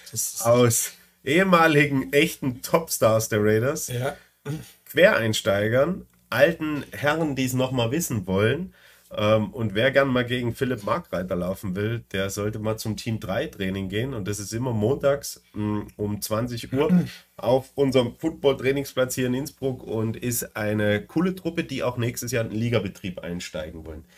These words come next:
Speaker 2: Sie haben ja schon hart uns beide versucht zu rekrutieren. Ich
Speaker 1: Ja.
Speaker 2: hab gesagt, ich kann nicht, ich will auch nicht, mir tut alles weh, ich hab keinen Bock mehr, Football zu spielen. Aber Max, was hat das bei dir ausgelöst?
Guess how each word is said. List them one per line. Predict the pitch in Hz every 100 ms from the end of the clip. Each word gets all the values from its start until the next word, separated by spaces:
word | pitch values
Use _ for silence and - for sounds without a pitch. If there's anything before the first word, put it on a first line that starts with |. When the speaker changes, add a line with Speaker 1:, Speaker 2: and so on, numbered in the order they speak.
| - - _
Speaker 2:
Sie | - 117 107
haben | 147 185
ja | 180
schon | - 160 151 147 - _ _ _ _ -
hart | 135 - - _ _ _ _ -
uns | 147 147
beide | - 123 131
versucht | 123 117 113
zu | -
rekrutieren. | 110 110 110 107 101 87 85 - _ _ _ -
Ich | 135
Speaker 1:
Ja. | 156
Speaker 2:
hab | 156 -
gesagt, | 135 143 143
ich | 104 -
kann | - 120
nicht, | 170 233 - - _ _ _ _
ich | 110 - 95 98
will | 135
auch | 185 - 175
nicht, | 185 185 - _ _ _ _
mir | 107
tut | 98 120 -
alles | 120 127 127 98
weh, | 120 156 170
ich | - -
hab | 120 -
keinen | 127 123 123
Bock | - -
mehr, | 135
Football | - 139 - 165
zu | 151
spielen. | 143 170 185 - - - _ _ _ _
Aber | 110 120
Max, | 156 190 -
was | 127 175
hat | 185 185
das | 180
bei | -
dir | - -
ausgelöst? | 110 - - 87 85 - -